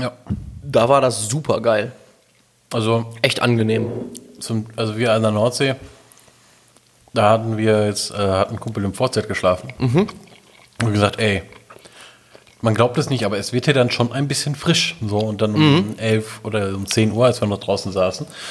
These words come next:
Speaker 1: saßen wir dann auch mit Decken draußen.
Speaker 2: Mhm.
Speaker 1: Weil es war einfach mal achtzehn Grad oder siebzehn Grad.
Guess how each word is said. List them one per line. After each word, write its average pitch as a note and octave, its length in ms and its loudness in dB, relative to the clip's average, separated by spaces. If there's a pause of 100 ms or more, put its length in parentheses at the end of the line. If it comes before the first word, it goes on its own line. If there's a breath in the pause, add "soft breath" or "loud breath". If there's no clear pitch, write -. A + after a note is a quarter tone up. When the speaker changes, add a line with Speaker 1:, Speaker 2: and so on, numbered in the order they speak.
(160 loud breath)
Speaker 1:
saßen - 340 -2
wir B2+ 80 0
dann B2+ 160 2
auch - 180 -4
mit A#2 200 -6
Decken A2+ 220 0
draußen. - 420 -4
Speaker 2:
Mhm. D#3 300 4 (600)
Speaker 1:
Weil G2+ 160 4
es F2 120 -4
war G2 80 2
einfach F2+ 260 -4
mal - 220 -2 (260)
achtzehn - 360 -4
Grad F#2+ 340 0
oder E2+ 160 -6
siebzehn F2+ 320 -10
Grad. G2 340 -6